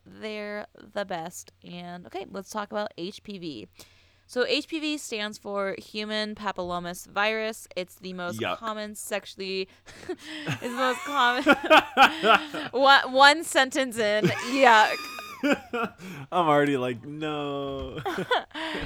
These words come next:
Speaker 1: It's the most common sexually transmitted infection. H P V is usually harmless and goes away by itself, but some types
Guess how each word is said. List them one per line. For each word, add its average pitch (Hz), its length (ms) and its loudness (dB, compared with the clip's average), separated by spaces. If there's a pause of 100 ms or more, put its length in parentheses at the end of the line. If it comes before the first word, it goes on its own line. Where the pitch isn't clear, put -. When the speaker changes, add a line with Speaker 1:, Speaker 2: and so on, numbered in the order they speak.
(280)
Speaker 1:
It's 254 160 -2
the 269 140 0
most 262 340 0
common 226 460 -2
sexually 208 440 -6
transmitted 196 640 -10
infection. 202 720 -6
H 208 220 -8
P 220 120 -12
V 185 280 -8
is 170 160 -12
usually 233 480 -10
harmless 180 500 -10
and 170 140 -14
goes 170 220 -4
away 170 160 -6
by 160 180 -6
itself, 180 420 -4 (340)
but 180 140 -4
some 185 300 -2
types 175 460 -8